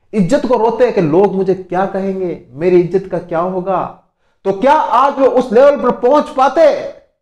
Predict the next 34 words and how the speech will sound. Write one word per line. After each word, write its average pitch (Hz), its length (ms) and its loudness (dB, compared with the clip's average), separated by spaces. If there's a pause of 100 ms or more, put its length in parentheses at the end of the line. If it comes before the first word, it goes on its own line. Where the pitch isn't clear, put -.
(340)
क्या 147 160 -2
वो 160 120 0
आज 131 320 0 (160)
टॉप 135 220 -6
पर 131 120 -8
पहुंच 127 320 -12
पाते 120 300 -16
अगर 110 180 -10
ये 120 280 -2
सोचते 131 440 -6
कि 110 60 -10
लोग 107 380 -10
मुझे 101 380 -14
बेइज्जत 107 680 -10
कर 98 100 -20
रहे 92 120 -18
हैं, 85 120 -20
लोग 110 340 -10
मेरी 101 240 -10
इज्जत 104 540 -14
नहीं 101 160 -14
कर 85 120 -20
रहे? - 200 -20 (2750)
उन्होंने 269 280 4
अपनी 262 180 2
इज्जत 262 300 0
को 285 80 2
नहीं 285 180 2
देखा, 269 400 0 (920)
उन्होंने 135 220 -8
अपने 120 200 -16
काम 120 320 -14
को 113 100 -16
देखना, 98 420 -14